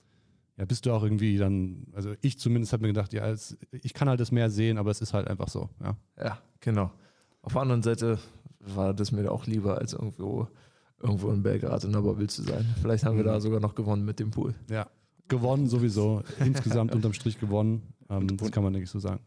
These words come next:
Speaker 3: und in Ka-, in Kanada war es, glaub ich, dann auch wieder über fünfzig Grad, also will man auch nicht unbedingt sein, da war es schön warm. Also war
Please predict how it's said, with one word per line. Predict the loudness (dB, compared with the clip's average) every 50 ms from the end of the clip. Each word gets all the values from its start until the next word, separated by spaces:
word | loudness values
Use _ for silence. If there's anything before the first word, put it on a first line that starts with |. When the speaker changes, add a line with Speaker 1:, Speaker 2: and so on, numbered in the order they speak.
| _ -10
Speaker 3:
und | -8 -6
in | -6 -4 -4 -4 -4 -4 -6
Ka-, | -6 -6 -4
in | -6 -2
Kanada | 0 0 0 2 2 2 2 2
war | 0 0
es, | -2 -2
glaub | -2 -2 -2
ich, | -2
dann | -2 -2 -2
auch | -2 0 2
wieder | 2 4
über | 4 2 0
fünfzig | 0 -2 -6 -4 -2 -4 -2 0
Grad, | 0 0 2 2 2
also | 2 2 2
will | 2
man | 2 2 2
auch | 2
nicht | 2 2
unbedingt | 2 2 0 0 0
sein, | 0 -2 -2 -2 -2
da | -2 0
war | 0 -2
es | -2 -2
schön | 0 0 0 0 0
warm. | 0 0 0 -2 -4 -6 -12 -20 -20 -20 -18 -6 -2
Also | -2 0 0
war | 0 0 -2 -2